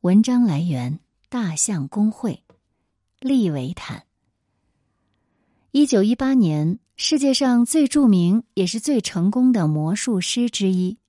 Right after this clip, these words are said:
程连苏，在伦敦伍德格林帝国剧院表演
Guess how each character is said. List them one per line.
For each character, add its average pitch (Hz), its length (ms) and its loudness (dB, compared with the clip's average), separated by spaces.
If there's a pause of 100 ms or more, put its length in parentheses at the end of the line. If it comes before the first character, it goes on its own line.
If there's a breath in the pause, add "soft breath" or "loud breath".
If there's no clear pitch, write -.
程 180 380 0
连 156 300 0
苏， 247 360 -2 (560 soft breath)
在 247 200 2
伦 208 240 6
敦 262 320 2 (380 loud breath)
伍 202 220 4
德 240 160 0
格 220 200 -4
林 196 260 2
帝 233 220 0
国 160 200 -2
剧 214 220 -2
院 190 240 0 (100)
表 202 220 2
演 147 400 0